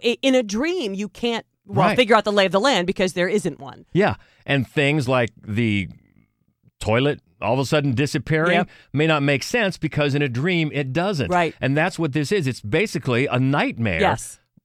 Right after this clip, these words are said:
Speaker 2: on screen.
Speaker 1: Yeah.
Speaker 2: And it's really, really creepy in a lot of ways. I found it very creepy and, and,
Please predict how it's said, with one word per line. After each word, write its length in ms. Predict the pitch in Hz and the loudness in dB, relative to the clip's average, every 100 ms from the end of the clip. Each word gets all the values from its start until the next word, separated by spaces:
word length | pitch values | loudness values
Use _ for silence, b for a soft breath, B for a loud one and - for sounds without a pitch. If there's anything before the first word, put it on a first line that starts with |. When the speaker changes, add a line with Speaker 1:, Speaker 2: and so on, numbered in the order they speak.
| 127 | -2
Speaker 2:
on 200 | 139 147 | 0 0
screen. 400 | - 196 294 190 | -2 -2 0 0
Speaker 1:
Yeah. 200 | 127 - b _ | -2 -8 b _
Speaker 2:
And 420 | 117 117 110 110 - | 0 2 2 0 -2
it's 240 | 113 117 101 | -4 -4 -6
really, 600 | 120 147 262 294 233 147 | -2 0 0 0 0 -2
really 580 | 131 143 214 214 160 120 - _ _ _ - | -2 -2 0 0 0 -2 -8 _ _ _ -20
creepy 540 | - 185 208 180 101 - | -6 0 2 2 -2 -2
in 100 | 113 | -2
a 60 | 120 | 0
lot 240 | 120 139 | 0 0
of 60 | 143 | 0
ways. 180 | 120 95 | 0 -2
I 160 | 131 240 | -2 -2
found 300 | 226 190 143 | 0 0 0
it 80 | 104 | -2
very 380 | 98 151 160 123 | -2 0 0 -2
creepy 460 | - 110 87 98 | -2 -4 -2 -2
and, 240 | 98 104 - | 0 -2 -2
and, 300 | 110 107 | -4 -4